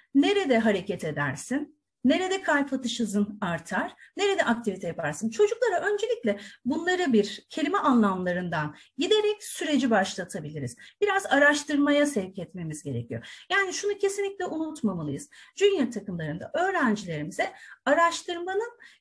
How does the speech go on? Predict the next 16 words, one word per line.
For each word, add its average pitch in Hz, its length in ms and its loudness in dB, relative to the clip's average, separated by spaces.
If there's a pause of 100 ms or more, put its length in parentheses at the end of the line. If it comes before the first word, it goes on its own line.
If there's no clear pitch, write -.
keyfini 392 480 2
keşfetmeyi 170 640 0
öğretiyoruz 147 640 -4
aslında. - 500 -8 (300)
Araştırmanın 302 840 2
nasıl 294 260 2
yapılması 180 500 -2
gerektiğini, 131 640 -4
araştırma 285 560 0
yaparken 302 680 0
buldukları 294 500 -2
verileri 220 500 0 (260)
nasıl 311 380 0
değerlendireceklerini 151 1160 -2 (280)
ve 294 60 2
sonrasında, 349 840 0